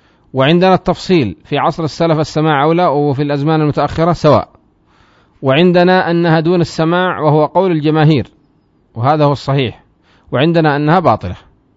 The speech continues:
صار كم عندنا أقوال في ال-، في الإجازة؟ خمسة أقوال، خمسة أقوال. قال: "وفي الاحتجاج لذلك غموض". وقد ذكر السخاوي رحمه الله تعالى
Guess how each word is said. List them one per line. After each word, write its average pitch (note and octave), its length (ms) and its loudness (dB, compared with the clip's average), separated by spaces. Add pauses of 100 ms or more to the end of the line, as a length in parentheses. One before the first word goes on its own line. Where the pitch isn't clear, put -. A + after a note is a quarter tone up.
(180)
صار C#3+ 220 0
كم D3+ 160 -2
عندنا C#3+ 320 0
أقوال C3 260 0
في A#2+ 80 -4
ال-، A#2 160 -6
في A#2 60 -8
الإجازة؟ B2 500 -2 (600)
خمسة C#3 380 -4
أقوال، F2+ 320 -10 (120)
خمسة G#2+ 360 -10
أقوال. E2 260 -20 (1300)
قال: F#3+ 420 6
"وفي D#3 200 0
الاحتجاج F3 520 0
لذلك E3+ 500 2
غموض". C#3+ 760 0 (960)
وقد C3 200 -6
ذكر E3+ 300 0
السخاوي D3 520 0
رحمه C#3+ 340 0
الله C#3 220 0
تعالى C#3+ 520 -2